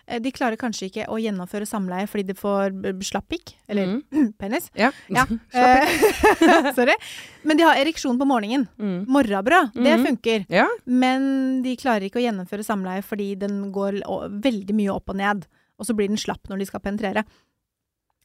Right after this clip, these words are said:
Speaker 1: Det er mentalt. Kroppen funker.
Speaker 2: Ja.
Speaker 1: Hun vet at kroppen min funker. Jeg
Speaker 2: Ja.
Speaker 1: klarer å få til en orgasme. Klarer det alene. Klarer det med vibratoren min. Klarer det sammen med han.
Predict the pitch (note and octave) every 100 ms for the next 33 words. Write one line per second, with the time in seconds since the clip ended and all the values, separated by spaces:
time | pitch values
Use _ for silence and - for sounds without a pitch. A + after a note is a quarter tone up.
0 | _ A#3 B3 A#3+ C4 C4 A#3 A#3 - -
1 | _ _ _ - B3 - D4+ C#4+ - G#3
2 | F#3 A3 F3 - D4+ D#4+ A#3+ G#3 A#3+ -
3 | A3+ G3 D4+ F4+ - A#3 G3+ F#4+ C#4 A3
4 | C4 G3 A#3 C#4 A3 - G3+ B3 A3 -
5 | C#4 G#4 B4+ - _ - G#3+ G3 G#3 C4+
6 | B3+ A#3 D4 F#4+ - G#3+ G3 G3 A3+ C4
7 | B3+ B3 C4 C#4+ G4 G4 - - - _
8 | C#4 B3 G#3 G3 C4 D#4 - A3+ G#3 A3
9 | C4 C#4+